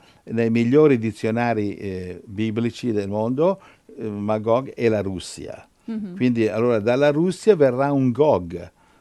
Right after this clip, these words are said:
Speaker 1: va bene, che, che invaderà Israele in Ezechiele trentotto e trentanove, questi due capitoli. Si capisce che lui è l'anticristo, perché
Speaker 2: Sì,
Speaker 1: al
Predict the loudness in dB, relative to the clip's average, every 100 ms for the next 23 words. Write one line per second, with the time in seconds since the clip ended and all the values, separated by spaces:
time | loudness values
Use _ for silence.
0 | _ -8 -4 -4 -4 -4 -4 -4 -4 2
1 | 2 4 2 2 2 2 0 2 2 2
2 | 2 2 -2 -6 -10 -8 -8 -12 -12 -6
3 | -4 -4 -8 -8 -8 -8 -10 -10 -8 -4
4 | -2 -2 -4 -6 -18 _ -12 -10 -6 -4
5 | -4 -2 0 0 0 -2 -6 -4 -6 -6
6 | -4 -2 -2 -4 -6 -2 0 0 -2 -8
7 | -8 -20 _ -10 -4 0 0 2 2 2